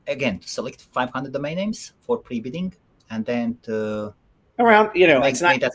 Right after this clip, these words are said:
Speaker 1: list shorter to one, one hundred to hun-, two hundred names, yes?
Speaker 2: No, no, not two hundred, just one hundred, about,
Speaker 1: Just
Speaker 2: about
Speaker 1: one hundred.
Speaker 2: one hundred names. 'Cause we, you know,
Speaker 1: Okay.
Speaker 2: we have, we have a three-hour window to do the auction. And, you know, when some names keep getting bids, you know,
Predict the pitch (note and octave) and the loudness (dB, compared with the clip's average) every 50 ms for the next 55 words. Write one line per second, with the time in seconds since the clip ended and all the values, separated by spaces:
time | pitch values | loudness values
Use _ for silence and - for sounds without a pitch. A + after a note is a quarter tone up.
0 | C#3 C#3 C#3 B2+ - - - - C#3+ C3+ C3+ B2+ B2 A2 A2 - A2 G#2+ G2+ G2 | -4 -6 -6 -6 -8 -8 -8 -4 0 2 2 2 2 -2 -4 -4 -6 -6 -8 -8
1 | - A2+ A2+ A2+ G#2+ G#2 G#2 A2 A2 G#2+ - G#2+ G2+ G2 F#2 - - G2 - - | -6 -4 -4 -2 -4 -4 -6 -8 -8 -6 -6 -6 -6 -8 -8 -12 -18 -18 -14 -14
2 | G2 F#2 - - - - - F#2+ F2+ E2+ - F2+ E2+ E2+ A#2+ - - - - - | -12 -12 -12 -14 -12 -10 -10 -10 -10 -10 -12 -12 -14 -14 -14 -14 -14 -16 -16 -16
3 | - - D3 C#3+ D3 C#3+ C3+ C3 C#3 C#3+ D3+ D3+ - E3 C#3 C3 B2 A2 G2+ F2+ | -18 -14 -2 2 4 4 6 6 6 4 4 4 2 2 2 2 0 0 -2 -4
4 | A#2+ A#2 - - A#2 B2 B2+ C3+ B2 B2+ C3 C3 - A#2+ A#2 A2+ C3 C3 C3+ - | -4 -4 -4 -6 -4 -2 0 0 2 2 0 0 0 -2 -2 2 4 4 4 2
5 | - - - B2 B2+ C#3 C#3 C#3 A#2+ - - C3+ C3+ - - C3 C3+ C3+ C3+ B2+ | 0 -6 -6 0 4 6 8 8 6 4 2 -2 -2 0 -2 -4 -2 -2 0 0
6 | B2 B2 A#2 A2 A2 G#2+ A2 - - - - _ - - B2 A2 C3+ D#3+ D#3 D#3+ | 2 2 2 2 0 -4 -6 -10 -12 -14 -16 _ -4 -4 -2 0 0 0 0 0
7 | D#3 E3 D3 C3 A#2+ A2+ B2+ C3 C3+ - _ _ _ _ _ _ _ _ _ _ | 0 2 2 2 2 2 0 0 -2 -4 _ _ _ _ _ _ _ _ _ _
8 | _ - - D3 D#3 D3 - D3+ D#3 D3+ D3+ D3 D3 C#3+ B2 B2 C3+ C3+ C3+ C#3 | _ -2 0 2 2 0 2 4 6 6 8 8 8 6 4 2 0 0 2 2
9 | C#3 C#3+ D#3 D3+ C#3 A#2+ A2 _ - B2+ B2+ B2 A#2+ A2+ A2 A2+ A#2+ - - - | 2 2 2 0 -2 -6 -6 _ -6 -6 -6 -4 -2 -2 -2 -2 -2 -4 -6 -8
10 | D#3+ D#3+ D3 G2+ A2 A2 A2 A2 A2 A2+ C#3 A#2+ A2+ G#2+ G#2+ A2 A2 G#2+ - - | -8 -10 -10 -10 -10 -10 -10 -8 -4 -4 -2 -2 -2 -4 -6 -8 -8 -8 -8 -8
11 | C3 A#2+ A#2 A#2 A#2 A#2 A2+ A2 - - - - - B2+ B2+ - B2+ A#2 A2 G#2 | -8 -6 -6 -4 -4 -4 -4 -6 -12 -16 -14 -10 -10 -10 -8 -6 -6 -6 -6 -4
12 | G2+ B2 B2 A2+ G#2 G#2 - - - G#2+ G#2 G#2+ | -2 0 0 0 0 -2 -6 -10 -10 -8 -6 -6